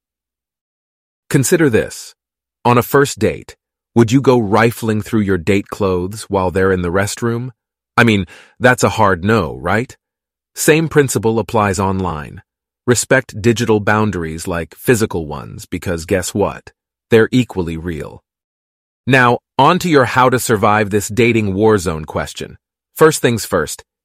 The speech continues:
it's crucial to establish and communicate your boundaries. It'd be a lot easier if we could download a consent app,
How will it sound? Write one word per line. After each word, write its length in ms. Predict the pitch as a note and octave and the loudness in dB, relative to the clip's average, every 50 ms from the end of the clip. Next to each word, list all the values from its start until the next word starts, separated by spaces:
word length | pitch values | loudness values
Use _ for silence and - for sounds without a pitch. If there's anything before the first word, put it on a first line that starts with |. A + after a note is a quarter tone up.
| _ - | _ -6
it's 140 | A#2+ - - | -6 -6 -4
crucial 460 | - - E3 E3 D3+ - D#3 C#3 B2 | -2 2 4 4 4 4 0 0 0
to 160 | - B2+ A2+ | 0 0 0
establish 640 | G#2 - - - B2 B2 B2+ A#2 B2+ B2+ A#2+ - - - | 0 0 0 0 2 2 2 2 0 -2 -2 -4 -6 -6
and 160 | A#2 A2+ - | -6 -6 -4
communicate 640 | - A#2 A2 G#2+ G#2+ A2 G#2+ F#2+ - G#2+ F#2+ F#2+ - | -4 -2 0 0 2 2 0 0 -2 -2 -2 -2 -2
your 140 | G2 G2+ | -2 -4
boundaries. 640 | E2+ D#2 G2+ F#2+ F#2 F2+ E2 E2 D2 C2 B1 - - - _ _ _ _ _ _ - | -2 0 -2 -2 -2 -2 -6 -6 -8 -10 -10 -14 -16 -18 _ _ _ _ _ _ 0
It'd 240 | D3+ D3 E3 D#3 D#3+ | 2 4 4 4 4
be 80 | F3+ | 4
a 80 | E3+ D#3 | 2 4
lot 240 | D#3+ D3+ D#3 D#3 - | 4 4 2 2 0
easier 480 | D#3 D#3 D#3 C3+ G#2 G#2 F#2+ F#2 G2+ | -2 -2 -2 0 0 0 0 0 0
if 200 | - A2 G#2 - | 0 -2 -4 -2
we 120 | B2 A#2+ - | -2 -2 0
could 180 | B2 G#2+ G2 | -2 -2 0
download 560 | F2+ B2 A#2 B2 B2+ C3 A#2+ A2 G#2 G#2 G#2 | 0 2 2 2 2 0 0 2 2 2 2
a 80 | G2+ F#2 | 0 -2
consent 560 | - A2 G2+ F#2+ - - - D#3 C#3+ C#3 - - | -4 -4 -6 -6 -4 -2 -2 -2 -2 -2 -4 -6
app, 280 | E2+ E2+ C#2+ A1 - - | -6 -6 -6 -6 -8 -14